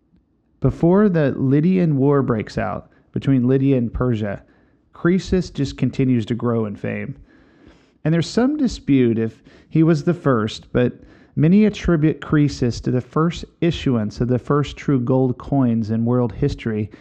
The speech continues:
a standardized purity for general circulation. It was this use of gold and silver coinage. It's attributed to the Lydian civilization.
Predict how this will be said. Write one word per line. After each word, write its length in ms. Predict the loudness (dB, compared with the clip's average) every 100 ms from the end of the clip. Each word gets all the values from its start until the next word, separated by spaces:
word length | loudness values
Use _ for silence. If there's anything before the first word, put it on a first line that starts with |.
| -18 -6
a 100 | -6
standardized 920 | -4 0 2 2 2 2 2 0 -2
purity 640 | -6 0 2 2 2 -2 -4
for 220 | -2 -2
general 420 | 0 0 2 0
circulation. 960 | -2 -4 -4 -2 -2 -2 -4 -6 -10 -10 -20 _ _ _ 0
It 60 |
was 140 | 2 4
this 220 | 0 2
use 340 | 2 2 2
of 180 | -2 0
gold 360 | 2 2 2 0
and 140 | -2
silver 420 | -2 -2 0 -2
coinage. 680 | -4 -2 0 0 0 -4 -8 -20 _ -8
It's 140 | -2
attributed 540 | -2 0 0 2 2 0
to 80 |
the 220 | 0 2 2
Lydian 460 | 2 2 2 0
civilization. 840 | -2 -2 0 0 0 0 -2 -8